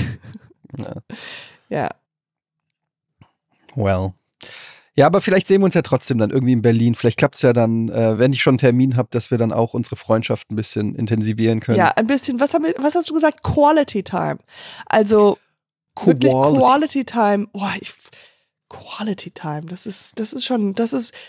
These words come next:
Speaker 2: das ist sehr druckig. Es ist so, wie wenn du einen romantischen Urlaub planst und du dann so im Hotel schon kriegst, also so, kennst du dieses,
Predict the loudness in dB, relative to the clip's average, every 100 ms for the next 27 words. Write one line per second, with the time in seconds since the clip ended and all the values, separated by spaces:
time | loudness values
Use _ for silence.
0 | -6 -2 2 2 2 2 0 0 -4 -8
1 | -12 _ _ _ _ _ 0 2 2 0
2 | 2 2 2 2 2 2 0 -6 _ _
3 | _ 0 0 2 2 2 0 -4 -4 -2
4 | 2 4 2 0 -12 _ _ _ _ _
5 | _ _ -4 0 0 -2 -8 -14 -18 _
6 | _ -4 -2 2 2 2 2 2 2 2
7 | -4 _ _ _ 0 2 0 -2 0 2
8 | 2 0 0 -2 -2 -4 -6 -6 -10 -4
9 | -2 0 0 -2 -6 -6 -4 -4 -4 -4
10 | -6